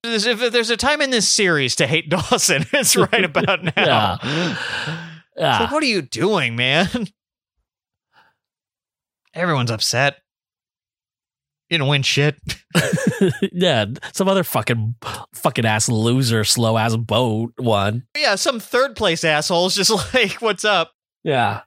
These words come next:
Speaker 1: It is like, you know, best laid plan. Dawson had this scheme going on, but just because he's an ignorant shithead <laughs> about boats,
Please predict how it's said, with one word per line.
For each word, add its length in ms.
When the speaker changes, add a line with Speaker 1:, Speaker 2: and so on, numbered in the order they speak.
Speaker 1:
It 160
is 200
like, 200
you 100
know, 100
best 300
laid 220
plan. 360
Dawson 380
had 220
this 160
scheme 400
going 240
on, 140
but 160
just 180
because 220
he's 140
an 120
ignorant 340
shithead 540
<laughs> 80
about 400
boats, 560